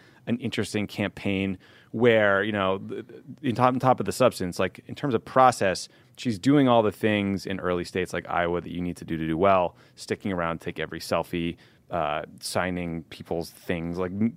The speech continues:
meeting everybody, and, which is important. It's like the personal politics. Lastly, you just said she's doing a town hall in Mississippi. It's like, why, what,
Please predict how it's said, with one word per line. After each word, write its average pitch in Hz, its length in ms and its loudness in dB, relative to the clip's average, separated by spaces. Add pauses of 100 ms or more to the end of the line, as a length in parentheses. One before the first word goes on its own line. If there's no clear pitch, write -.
meeting 110 360 4
everybody, 87 640 0
and, 98 140 -6
which 104 200 0
is 101 80 -4
important. 90 460 -6
It's - 60 -10
like 92 100 -8
the - 80 -6
personal 98 400 -8
politics. - 540 -6 (560)
Lastly, 135 520 4 (500)
you 123 120 -4
just 127 160 0
said 123 160 2
she's 98 120 -8
doing 104 160 0
a - 20 -2
town 95 240 -4
hall 85 160 0
in 80 100 -4
Mississippi. - 520 -12
It's - 120 -20
like, - 80 -8
why, 104 220 2
what, 110 240 0